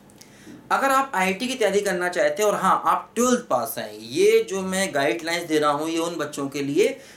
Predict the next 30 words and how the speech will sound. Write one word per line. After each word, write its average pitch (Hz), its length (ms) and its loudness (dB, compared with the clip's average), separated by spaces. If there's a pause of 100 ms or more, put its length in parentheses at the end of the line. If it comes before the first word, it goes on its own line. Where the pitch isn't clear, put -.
(120)
जो 156 140 0 (200)
ट्वेल्थ 214 340 0 (140)
पास 160 360 2
हैं, 117 200 -12
उन 240 140 -2
बच्चों 156 300 -8
के 117 140 -12
लिए। 113 220 -14 (400)
बाकी 135 400 0
इलेवन 151 480 2
के 190 160 -2
बच्चे 185 280 -2
कैसे 185 300 0
पढ़ें, 190 320 -2 (120)
ट्वेल्थ 175 260 2
के 196 100 -2
बच्चे 190 280 -2
कैसे 185 300 -2
पढ़ें, 185 300 -2
इनके 160 320 -2
मैंने 165 220 -2
video 151 360 2
अलग 139 280 0
बनाए 143 280 0
हुए 107 240 -10
हैं, 117 240 -18 (380)
ठीक - 100 -12
है 190 60 2
बच्चों? 190 240 -2 (480)
तो - 80 -2